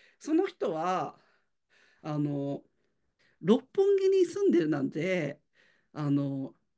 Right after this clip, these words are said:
浅木さんがどっかのお金持ちの奥さんだと思ってたんですって。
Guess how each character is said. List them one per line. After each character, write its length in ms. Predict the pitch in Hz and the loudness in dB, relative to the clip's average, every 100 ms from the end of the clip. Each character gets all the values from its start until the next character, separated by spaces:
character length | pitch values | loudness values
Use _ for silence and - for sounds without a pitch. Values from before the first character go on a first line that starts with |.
| _ _ _ _ _ | _ _ _ _ _
浅 280 | 202 214 311 | -8 -2 2
木 140 | 330 | 2
さ 200 | 339 311 311 | 2 0 0
ん 100 | 294 | 0
が 360 | 302 254 143 - | 0 -2 -4 -8
ど 200 | 185 339 | -4 -4
っ 40 | - | -4
か 160 | 185 | -4
の 280 | 143 156 147 - | -2 -4 -6 -4
お 120 | 170 | -2
金 220 | 339 427 | -2 -2
持 140 | 440 - | -4 -4
ち 140 | 151 | -2
の 180 | 143 147 - | -4 -4 -6
奥 200 | 311 - | -6 -6
さ 100 | 254 | -4
ん 40 | 135 | -4
だ 80 | 127 | -6
と 60 | |
思 140 | 143 143 | -6 -8
っ 40 | |
て 60 | - | -10
た 100 | 127 | -12
ん 80 | 135 | -12
で 60 | 143 | -14
す 100 | _ | _
っ 40 | - | -8
て。 260 | 180 - | -8 -8